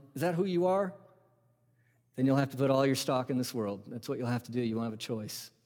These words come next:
But if you know, "No, no, no, no, no. The Father's adopted me. I'm gonna inherit his kingdom forever. I got a family of God in the faith. I live for him. He's my satisfaction.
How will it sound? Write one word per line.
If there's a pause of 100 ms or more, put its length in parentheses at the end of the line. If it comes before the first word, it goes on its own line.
(460)
But
if
you
know, (100)
"No,
no,
no,
no,
no. (960)
The
Father's
adopted
me. (140)
I'm
gonna
inherit
his
kingdom
forever. (320)
I
got
a
family (240)
of
God
in
the
faith. (240)
I
live
for
him. (400)
He's
my
satisfaction.